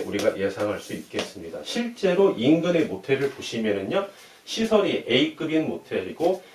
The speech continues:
객실수가 스물여덟 개, 서른 개에서도요, 매출이 칠천만 원씩 나오고 있습니다. 네, 그래서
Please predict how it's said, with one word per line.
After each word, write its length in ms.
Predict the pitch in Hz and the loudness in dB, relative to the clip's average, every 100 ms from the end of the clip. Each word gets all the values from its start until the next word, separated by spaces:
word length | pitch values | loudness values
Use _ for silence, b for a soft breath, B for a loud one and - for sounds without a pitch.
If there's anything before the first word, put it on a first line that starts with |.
| B | B
객실수가 800 | - 143 143 196 185 160 135 104 | 0 2 4 0 0 0 4 4
스물여덟 720 | - - 208 208 135 127 131 | 4 -2 0 2 2 0 -2
개, 160 | - 92 | -2 -6
서른 420 | - 190 202 214 | 0 2 4 2
개에서도요, 680 | 190 160 - 98 95 - 190 | 0 -2 -2 -4 0 0 2
매출이 460 | 104 101 - - - | 0 0 -2 -10 -8
칠천만 480 | 196 185 190 180 160 | -6 -4 -2 0 0
원씩 260 | - 123 | -2 -6
나오고 340 | - 104 110 80 | -2 0 0 -4
있습니다. 600 | - 113 101 107 - - - _ | -12 -12 -8 -2 -2 -2 -12 _
네, 140 | - - | -14 -10
그래서 380 | 107 - 156 | -8 -2 -2